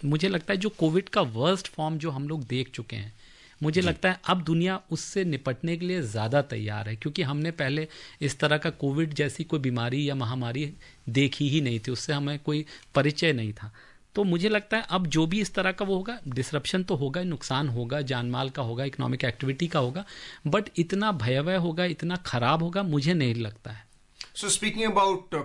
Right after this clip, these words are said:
Speaker 3: covid disruption, and let's combine that with, uh, the Trump, uh, disruption as well, uh, what's the baseline tariff, ten percent and twenty-six percent imposed on, uh, Indian imports? How do you see a waiver of that, uh, in the short to medium term and its impact really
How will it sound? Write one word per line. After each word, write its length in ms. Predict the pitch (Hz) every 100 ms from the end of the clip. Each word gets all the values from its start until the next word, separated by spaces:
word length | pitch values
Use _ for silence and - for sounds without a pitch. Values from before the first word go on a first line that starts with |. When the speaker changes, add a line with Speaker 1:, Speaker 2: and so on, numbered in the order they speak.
| -
Speaker 3:
covid 280 | 139 156 135
disruption, 600 | 127 - 110 - 156 147
and 120 | 147
let's 160 | 151 -
combine 480 | 135 117 117 135
that 340 | 135 135 127 -
with, 240 | 123 117 -
uh, 80 | 120 113
the 60 | 113
Trump, 340 | 131 143 135 131
uh, 120 | 120
disruption 540 | 110 - 107 - 139
as 200 | 127 104 -
well, 220 | 110 139 147
uh, 100 | 135
what's 260 | 139 143 -
the 100 | 151
baseline 420 | 139 139 160 160 147
tariff, 260 | 135 139 139
ten 120 | 143 143
percent 380 | 147 160 165 151 - - - -
and 240 | 120 131 131
twenty-six 380 | 147 143 170 -
percent 320 | 147 160 147
imposed 560 | 131 147 147 156 147
on, 300 | 147 139 139 139
uh, 120 | 131 127 104 - - -
Indian 480 | 143 147 160 160 160
imports? 680 | 151 143 147 165 180 180 170
How 80 | 147
do 100 | 156
you 80 | 175 -
see 260 | - 165 160 151 - -
a 80 | 123
waiver 340 | 131 143 147 156
of 60 | 113
that, 440 | 120 123 135 139 - _ 139
uh, 100 | 131 131
in 100 | 131
the 140 | 127 131
short 340 | - 143 135 -
to 60 |
medium 440 | 135 123 143 147 139
term 240 | 131 131 165
and 160 | 196
its 100 | 165 190
impact 320 | 175 220 220
really 320 | 156 175 202